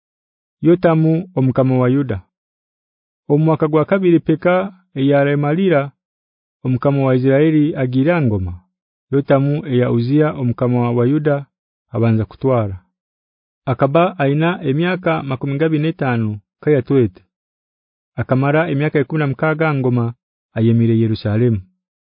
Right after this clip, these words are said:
Nyina eibara lye ni Yerusha, muwara wa Zadoki. Yashemereza omukama yakora nka Uzia. Kyonka obujubwa amabanga bukaikaramu, abantu bagenda kubutambiramu ebitambo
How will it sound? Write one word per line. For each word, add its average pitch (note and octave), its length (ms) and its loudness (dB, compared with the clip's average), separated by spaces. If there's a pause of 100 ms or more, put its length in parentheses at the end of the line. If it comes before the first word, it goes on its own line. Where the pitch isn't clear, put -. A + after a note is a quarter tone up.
(100)
Nyina D3 400 2
eibara C3 340 2
lye D3+ 140 0
ni D#3 360 0
Yerusha, B2+ 460 0 (440)
muwara A#2+ 340 0
wa A#2+ 120 2
Zadoki. B2+ 520 -2 (1120)
Yashemereza B2 720 0
omukama C3+ 680 -2
yakora A2+ 400 -2
nka A2 180 -4
Uzia. A2 420 -2 (500)
Kyonka B2+ 360 0
obujubwa C3+ 920 0
amabanga A#2+ 760 -2
bukaikaramu, D3 680 -2 (580)
abantu A#2 360 -4
bagenda A#2 440 0
kubutambiramu C#3 800 -2 (200)
ebitambo A#2 600 -2